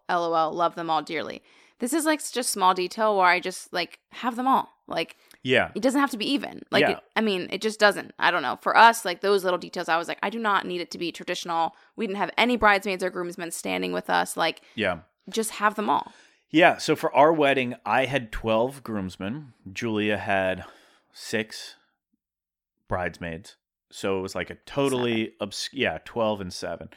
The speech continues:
Speaker 2: Totally, like, uneven numbers, didn't matter. Um, the wedding that I was just in,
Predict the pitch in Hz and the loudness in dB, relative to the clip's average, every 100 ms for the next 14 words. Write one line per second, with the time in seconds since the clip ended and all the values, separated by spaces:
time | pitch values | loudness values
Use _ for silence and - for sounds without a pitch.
0 | _ _ _ - 139 139 131 127 120 110 | _ _ _ -4 -2 0 2 0 0 -2
1 | - - 120 117 113 107 95 92 90 92 | -4 -4 -2 0 -2 -2 -2 -4 -2 -6
2 | 87 - 104 101 104 98 92 82 85 82 | -6 -6 -6 -6 -8 -6 -4 -2 -2 -2
3 | 80 _ _ _ _ 104 95 87 85 82 | -6 _ _ _ _ -2 0 -2 -4 -10
4 | 87 - _ _ - 117 110 113 117 113 | -16 -20 _ _ -12 -2 0 2 2 2
5 | 107 101 101 95 - 104 - - 98 95 | 0 2 0 -4 -2 -2 -2 -6 -4 -4
6 | 92 | -6